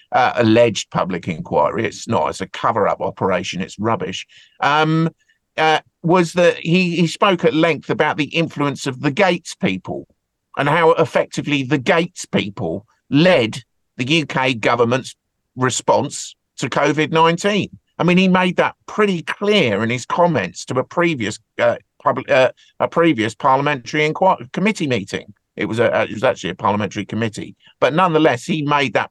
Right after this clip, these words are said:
pretty clear. The Gates people were leading, and so what he means by that is, you know, the globalist, the, I think he called them the Gates people and that, that kind of network, which means, you know,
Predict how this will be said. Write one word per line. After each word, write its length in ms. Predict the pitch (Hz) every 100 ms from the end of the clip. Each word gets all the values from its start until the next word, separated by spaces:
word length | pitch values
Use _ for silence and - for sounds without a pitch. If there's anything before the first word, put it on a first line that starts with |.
| _
pretty 240 | 123 104
clear. 460 | - 92 71 64 - _ _ -
The 80 |
Gates 560 | 113 104 143 143 - -
people 540 | - 98 - - - - _
were 140 | - 117
leading, 520 | 127 120 104 101 92
and 180 | 131 127
so 140 | 190
what 160 | 202 190
he 100 | 135
means 280 | 135 127
by 220 | 98 92 101
that 220 | 92 -
is, 180 | 101 -
you 100 | 110
know, 140 | 82
the 100 | 92
globalist, 800 | 90 120 104 98 98 95 - - _ _ _ _ _ _ _ _ -
the, 600 | 120 - - - 175 170
I 60 | 175
think 180 | 233 196
he 80 |
called 220 | 175 175 156
them 100 | 143
the 80 |
Gates 360 | 135 165 151 -
people 320 | 147 131 139
and 180 | 131 127
that, 180 | 143 143
that 260 | 135 151 131 -
kind 460 | - 151 139 131 127
of 140 | 113
network, 800 | 139 135 - 107 90 85 - - _ _ -
which 220 | 156 160
means, 440 | 175 170 147 131 - 170
you 100 | 131
know, 280 | 101 107